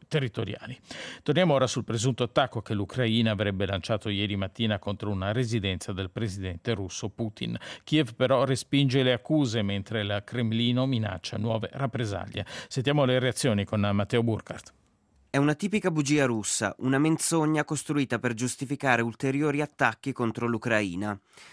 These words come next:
Speaker 2: Lo ha scritto nel tardo pomeriggio di ieri il presidente ucraino Volodymyr Zelensky, convinto che l'attacco sia una messa in scena russa per posticipare la stipula di una pace.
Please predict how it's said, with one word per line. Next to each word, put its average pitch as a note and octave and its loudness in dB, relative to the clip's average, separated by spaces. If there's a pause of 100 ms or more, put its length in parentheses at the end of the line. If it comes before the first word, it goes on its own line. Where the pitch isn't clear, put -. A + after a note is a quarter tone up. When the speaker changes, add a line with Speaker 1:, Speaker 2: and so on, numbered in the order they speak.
(140)
Speaker 2:
Lo B2+ 0
ha C3+ 2
scritto C#3+ -2
nel B2 0
tardo C3+ 2
pomeriggio C3+ 0
di C3 -2
ieri A#2+ 0
il G#2+ -8
presidente C3 -2
ucraino B2 0
Volodymyr A2 0
Zelensky, G#2+ -4 (360)
convinto B2+ 2
che C3+ 0
l'attacco C3+ 0
sia - -2
una A#2 2
messa C#3+ 0
in C3 2
scena C3 0
russa B2+ 0
per B2 -4
posticipare B2 0
la A#2+ 0
stipula G#2+ -2
di G#2+ -4
una G#2 0
pace. G2+ -4